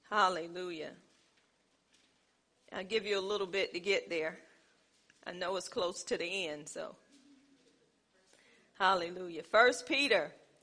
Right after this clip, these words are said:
chapter one, beginning at verse twenty-three. And the word of God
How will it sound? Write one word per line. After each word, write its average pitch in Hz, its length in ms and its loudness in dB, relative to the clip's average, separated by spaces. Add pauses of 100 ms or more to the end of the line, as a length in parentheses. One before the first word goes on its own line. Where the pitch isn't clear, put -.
(180)
chapter 233 420 8
one, 220 360 6
beginning 226 420 4
at 196 160 4
verse 208 300 4
twenty-three. 175 760 -6 (2000)
And 277 340 10
the 240 100 6
word 233 300 6
of 196 160 0
God 180 400 6